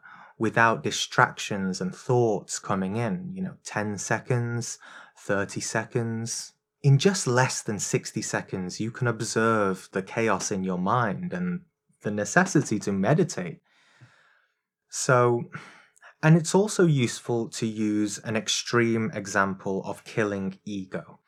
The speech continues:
Think of a man who killed a person, and when he's in court, uh, people ask him, "Why did you kill that person?" A lot of the time,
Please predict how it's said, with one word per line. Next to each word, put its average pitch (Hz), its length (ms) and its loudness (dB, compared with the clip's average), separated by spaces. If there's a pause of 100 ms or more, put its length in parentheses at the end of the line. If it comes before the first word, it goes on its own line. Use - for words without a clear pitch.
(960)
Think 214 280 6
of 175 100 6
a 170 60 10
man 131 380 8
who 107 440 -2
killed 113 340 2
a 101 60 0
person, 92 640 -4 (260)
and 107 320 0
when 113 220 2
he's 139 180 4
in 147 120 6
court, 101 640 -6 (460)
uh, 95 180 0
people 120 440 -2
ask - 360 -2
him, 95 300 -6 (460)
"Why 107 460 2
did 170 240 0
you 151 80 4
kill 98 320 -6
that - 240 -6
person?" 208 560 -2 (1000)
A 120 120 4
lot 135 240 10
of 147 120 4
the 131 80 2
time, 95 640 0